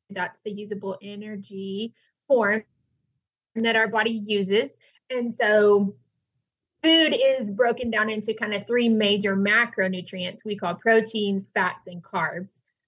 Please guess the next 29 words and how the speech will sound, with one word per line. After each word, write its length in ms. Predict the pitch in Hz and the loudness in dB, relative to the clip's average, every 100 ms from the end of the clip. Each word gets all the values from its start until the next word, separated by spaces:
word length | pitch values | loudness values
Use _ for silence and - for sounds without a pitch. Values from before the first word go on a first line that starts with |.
| - | -8
Um, 260 | 202 175 180 | -4 -4 -6
and 140 | 185 - | -8 -8
all 220 | 208 214 | -2 2
of 100 | 226 | 2
those 240 | 196 202 190 | 4 2 2
then 240 | 196 190 | -2 -2
will 100 | 190 190 | -2 -2
be 300 | 190 185 - | -6 -8 -6
broken 320 | 202 185 196 | -4 -4 -4
down, 380 | 190 175 175 180 - | -2 0 -2 -2 0
well, 180 | 190 180 | 0 0
except 360 | 185 - - | -4 -8 -6
fats, 280 | 185 - - | -4 -6 -8
I 60 | 180 | -14
guess, 260 | 175 180 - | -14 -16 -10
into 1120 | 220 214 202 - 214 196 185 180 180 175 180 - - | -4 -4 -4 -4 4 6 6 4 0 -2 -4 -10 -8
glucose 540 | 196 269 180 165 180 - | 0 0 0 -2 -6 -4
to 120 | 226 | -4
be 120 | 202 | -4
utilized 680 | 190 202 190 180 165 170 - | 0 2 2 0 -4 -6 -8
by 100 | 170 | -8
the 140 | 170 | -8
body. 360 | 180 165 180 190 _ - | -6 -6 -6 -14 _ -6
And 180 | 208 196 | -4 -2
so 360 | 208 175 180 _ - _ _ _ - | -2 -2 -4 _ -20 _ _ _ -12
we 160 | 262 - | -8 -2
can 220 | 311 269 | -2 0
measure 340 | 220 196 208 254 | 0 0 0 2
it, 300 | 285 359 - | 2 0 -12